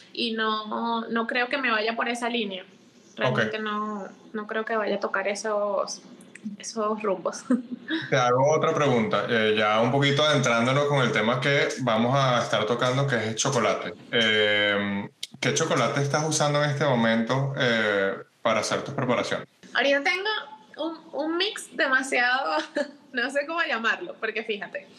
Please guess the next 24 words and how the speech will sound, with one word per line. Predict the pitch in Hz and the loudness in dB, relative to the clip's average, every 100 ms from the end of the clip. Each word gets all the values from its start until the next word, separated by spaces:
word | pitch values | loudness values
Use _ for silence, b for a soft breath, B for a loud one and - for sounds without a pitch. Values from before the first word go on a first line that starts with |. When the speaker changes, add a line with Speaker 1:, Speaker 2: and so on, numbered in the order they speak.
| - _ - | -20 _ -2
Speaker 1:
acá | 247 254 359 294 320 - - 226 | -2 2 2 2 -2 -8 -12 -6
hay | 233 | -6
muchos | 254 285 302 320 | -4 -6 -4 -2
buenos | 311 262 320 - | 0 -2 -4 -10
productores | - 320 320 320 262 302 - - | -4 -2 -2 -2 0 0 -6 -4
de | 285 | -4
chocolate, | - 294 294 262 247 151 - - - - - - - | -2 -2 0 0 0 -4 -6 -20 -20 -20 -20 -14 -4
eh, | 240 240 240 | 0 2 2
hay | 214 | 0
mucha | 233 247 | 0 -2
gente | 269 277 269 | -2 -2 0
trabajando, | 269 247 247 233 233 | 2 2 2 0 0
emprendiendo | 247 247 226 220 220 233 | -2 -2 0 0 0 -2
con | 254 | 0
el | 247 | -2
cacao | 247 262 262 240 254 B B B | 0 0 2 2 0 B B B
y | - 226 226 | -6 -2 0
que | 233 | 0
tiene, | 226 214 220 233 240 247 240 | -2 -2 0 0 0 0 0
mm, | 233 226 214 - | -2 -2 -4 -2
microempresas | 240 233 220 220 214 226 - 143 - - - - - | -2 0 0 0 0 0 -2 -4 -8 -18 -20 -20 -16
súper | - 262 - 285 | -8 -4 -2 0
buenas. | 277 233 285 - B B B B B B - | 0 0 -4 -6 B B B B B B -6
Eh, | 247 240 240 233 240 | 0 2 2 2 2